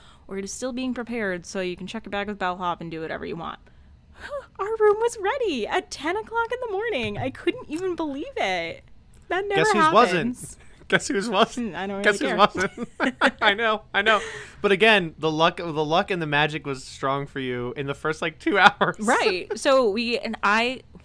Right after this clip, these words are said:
Speaker 1: I love when my room is ready when I land because I feel so gross after riding on an airplane. It could, for any reason. Like, I don't know. I just, so we changed, we got ready, we decided we were gonna hit up Hollywood Studios. We had a park reservation. We wanted to try to get a Rise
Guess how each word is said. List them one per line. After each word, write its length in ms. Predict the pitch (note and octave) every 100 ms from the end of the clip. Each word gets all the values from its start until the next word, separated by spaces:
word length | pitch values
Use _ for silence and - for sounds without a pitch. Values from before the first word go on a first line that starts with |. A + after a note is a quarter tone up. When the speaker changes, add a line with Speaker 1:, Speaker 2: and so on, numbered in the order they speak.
| - - - -
Speaker 1:
I 140 | F#3+
love 360 | F3+ E3+ E3 E3
when 100 | E3+
my 100 | E3
room 220 | D#3+ D#3
is 100 | D#3
ready 220 | E3+ D#3 D3+
when 120 | D#3
I 100 | D#3
land 280 | D3+ D3+ E3+
because 200 | F3+ E3+
I 120 | E3+
feel 160 | G#3+ G#3
so 220 | - F3
gross 460 | E3+ E3+ D#3+ E3 -
after 260 | E3 F3 D#3+
riding 420 | D#3+ E3 E3 - F3+
on 120 | E3+
an 80 | D#3+
airplane. 640 | D3+ D3+ F#3+ F#3+ G3 G3 -
It 200 | G3 -
could, 140 | A#3 - -
for 220 | - B3
any 260 | F#3+ F3 D#3+
reason. 600 | D#3+ F3 F3+ F3+ F#3+ G3
Like, 180 | G3 F#3+
I 80 | G3
don't 140 | F3+
know. 140 | D3
I 100 | D#3+
just, 340 | E3+ F#3+ - - - - - - - - -
so 140 | A#3
we 80 | A3+
changed, 260 | B3 A3+ A#3+
we 60 |
got 160 | G#3+ F#3+
ready, 220 | G3 F#3+
we 100 | F3+
decided 340 | F#3+ F#3 F3+
we 80 | F3
were 80 | F3
gonna 140 | D#3+ F3
hit 160 | F3+
up 100 | E3+
Hollywood 320 | F3 F3 E3+ -
Studios. 420 | B3 B3+ A#3 A3+
We 60 | F3
had 80 |
a 40 | -
park 220 | - G#3+
reservation. 720 | G#3+ F#3+ F#3+ F#3 F#3+ F3+ F3
We 160 | G3 G3+
wanted 260 | F#3+ F#3
to 60 | -
try 160 | F3+ E3
to 80 |
get 140 | E3 D#3+
a 20 |
Rise 560 | D#3 C#3+ C3+ - -